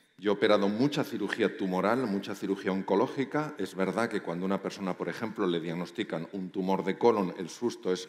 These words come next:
monumental. Parece que lo único que importa es eso, librarse de la enfermedad. Intervienes, el tumor está fuera, la persona se recupera y, curiosamente, en lugar de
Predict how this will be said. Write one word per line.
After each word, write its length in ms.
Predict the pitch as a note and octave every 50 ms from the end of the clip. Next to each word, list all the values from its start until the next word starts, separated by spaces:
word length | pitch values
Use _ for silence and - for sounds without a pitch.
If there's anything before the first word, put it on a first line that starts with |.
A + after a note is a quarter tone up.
| -
monumental. 1080 | - F2+ E2+ E2+ E2+ E2+ E2 F#2 G2+ G#2 A2 A#2 A#2 A#2 - C3+ C#3 D#3 E3 E3+ E3+ - - - - - _ _ _ _ _ _ _ _ _ _ _ _ _ _ _ _ _ _ _ _ _ _ _ _ _ _ _ _
Parece 420 | - F#2 F2+ F#2+ F#2 - G2+ F2+
que 100 | - G2
lo 140 | F2+ F2+ F#2+
único 320 | G2 G2+ G2+ - G2 F#2
que 80 | - F#2
importa 680 | E2+ E2 E2+ D#2+ - G#2 A2 A2 - - - D2+ D#2
es 180 | D#2 D2+ - -
eso, 420 | G#2+ G#2+ - - A#2+ B2 C#3+ D3+ - - _ _ _ _ _ _ _ _ _
librarse 580 | - F2+ F2+ F2 E2 G2 G#2 A#2+ A#2+ - - F2+
de 100 | E2 D#2+
la 100 | E2 E2+
enfermedad. 680 | F2 E2 - A#2 A#2+ B2+ C3 C3 C#3+ D#3 E3 E3+ D#3+ - - - - - _ _ _ _ _ _ _ _ _ _ _ _ _ _ _ -
Intervienes, 920 | G2+ F2 E2+ - - D#2+ E2+ E2+ G2+ G#2+ A#2+ A#2 A#2 B2+ C3 B2 - -
el 160 | E2 D#2 -
tumor 300 | F2+ F2 E2 F2 F2+ F2
está 260 | E2+ - - - E2+
fuera, 360 | E2 - - A2 A#2+ A#2 A#2+
la 200 | A2 G#2 F#2 -
persona 400 | - F2+ D#2+ - - A2 G#2 F#2+
se 200 | E2+ - - F2
recupera 720 | D#2+ F2+ A#2+ A#2+ - G2+ F#2+ - A2+ G#2+ G#2+ G2+ - - - -
y, 120 | A#2 G2+
curiosamente, 1160 | - - - G#2 G2+ G2 A2+ C3 C#3+ C#3+ - - G#2+ G2 G2 G#2 G#2+ G#2+ G#2 G2 - B2+ B2+ - _ _ _ _ _ _ _ _ _ _ -
en 140 | G#2 G2
lugar 420 | F#2+ G2 G#2 G2 G2+ B2 C3+ C3 -
de 260 | C3+ B2+ A#2 G2+ -